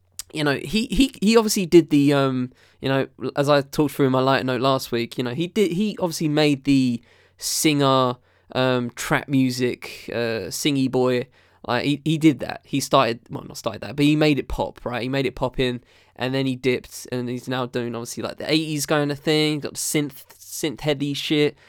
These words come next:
you know what I mean? But it seems, it just seems fine in the style of The Weeknd, right? You know what I mean? Like, it doesn't seem out there. It doesn't seem like, "Oh, he's, oh, he's stretching himself a bit." You know what I mean? It seems, he seems right at home in that.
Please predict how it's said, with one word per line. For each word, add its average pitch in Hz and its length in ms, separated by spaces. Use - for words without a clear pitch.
you 151 80
know 151 60
what 151 60
I 151 40
mean? 151 160
But 151 320
it 175 180
seems, 220 800
it 185 140
just 202 200
seems 185 400
fine 143 480
in 135 200
the 139 60
style 135 500
of 135 140
The 135 100
Weeknd, 131 580
right? 135 160
You 143 100
know 156 160
what 160 80
I - 20
mean? 180 240
Like, 135 160
it 131 60
doesn't 170 180
seem 151 300
out 131 240
there. 78 260
It - 100
doesn't 151 160
seem 147 200
like, 143 180
"Oh, 151 120
he's, 156 200
oh, 151 100
he's 139 120
stretching - 280
himself 120 300
a 120 40
bit." 143 200
You - 40
know 135 40
what 143 60
I - 0
mean? 156 180
It 135 80
seems, 160 420
he 147 240
seems 151 320
right 139 180
at 117 60
home 123 240
in - 120
that. - 160